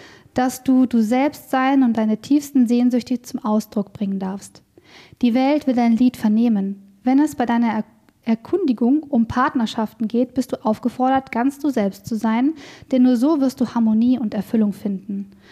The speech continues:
Sobald dein eigener Grundton rein erklingt, kannst du mit anderen zusammen auf herrliche Weise kommunizieren. Es gibt noch eine Schutzbotschaft. Lässt du deine wahre Stimme verstummen, darum bemüht, dass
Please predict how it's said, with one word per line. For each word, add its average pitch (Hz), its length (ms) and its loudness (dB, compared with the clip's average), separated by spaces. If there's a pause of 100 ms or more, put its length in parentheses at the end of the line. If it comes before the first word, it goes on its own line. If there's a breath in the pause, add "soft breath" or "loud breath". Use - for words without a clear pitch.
(220 loud breath)
Sobald 240 480 0
dein 226 220 -2
eigener 262 380 2
Grundton 254 720 0
rein 220 360 2
erklingt, 254 640 -2
kannst 233 320 -4
du 226 40 0
mit - 180 -6
anderen 247 400 2
zusammen 220 460 -2
auf 190 200 -8
herrliche 220 500 -2
Weise 196 320 -4
kommunizieren. 226 1000 -4 (840 loud breath)
Es - 100 -20
gibt - 160 -18
noch 220 140 0
eine 202 180 -2
Schutzbotschaft. - 840 -4 (1300 loud breath)
Lässt 277 280 -2
du 349 60 0
deine 285 300 4
wahre 262 280 0
Stimme 269 320 2
verstummen, 285 680 2 (120)
darum 220 340 2
bemüht, 220 540 2
dass 214 220 -2